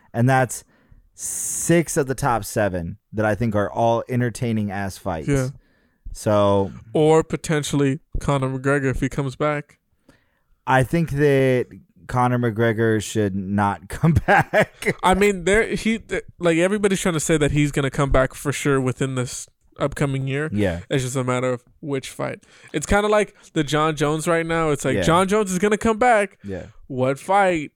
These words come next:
Speaker 2: Which one?
Speaker 1: Yeah. But the difference between the two is Jon Jones is in the usada pool and he's getting tested, and Conor McGregor is not.
Speaker 2: Yeah, that, that nigga looks
Speaker 1: So
Speaker 2: like he's
Speaker 1: I don't
Speaker 2: juiced
Speaker 1: think
Speaker 2: to the
Speaker 1: that he's
Speaker 2: gills.
Speaker 1: actually gonna end up anywhere,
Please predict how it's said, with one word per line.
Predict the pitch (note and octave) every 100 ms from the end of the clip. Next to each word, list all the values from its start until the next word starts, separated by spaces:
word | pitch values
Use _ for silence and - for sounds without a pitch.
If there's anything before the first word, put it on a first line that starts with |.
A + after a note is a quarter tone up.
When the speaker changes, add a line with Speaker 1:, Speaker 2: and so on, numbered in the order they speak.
| -
Speaker 2:
Which | D3 C3 -
one? | D#3 F#3 G3 F3 E3+ D#3+
Speaker 1:
Yeah. | D#3 - - - - _ _ - - - - -
But | D3+
the | D3
difference | C3+ D#3 D#3+ C3
between | C3+ D3 C3
the |
two | A#2+ D3
is | C3 G2+
Jon | A#2 A2+
Jones | G#2 A2+ G#2
is | G#2 F#2+
in | G2+
the | G2 F#2+
usada | F#2+ G2+ G2 F2
pool | - F#2 F2+
and | E2+
he's | F#2 F#2+
getting | F#2 D#2+
tested, | F2+ F#2+ F2 - E2+ - -
and | F#2+ F2+ F2 F2 E2 -
Conor | - G2 F2+
McGregor | E2+ E2+ D2
is | D#2+ E2
not. | D#2+ - - _ -
Speaker 2:
Yeah, | C#3 -
that, | - - D3+
that | B2 D3+
nigga | C#3+ B2+
looks | C#3+ -
Speaker 1:
So | G2
Speaker 2:
like | F2
he's |
Speaker 1:
I | -
don't | A2
Speaker 2:
juiced | G#2
Speaker 1:
think | G#2
Speaker 2:
to | G2+
the |
Speaker 1:
that | F#2
he's | G#2+ F2+
Speaker 2:
gills. | E2
Speaker 1:
actually | G2 F#2 - G2+ F#2+ F#2
gonna | F#2 F2+
end | - F2+ F2
up | E2+ D#2+ - - _ _ _ _
anywhere, | F#2 F#2+ F2+ E2+ E2+ D#2+ D#2+ E2+ E2+ E2+ G#2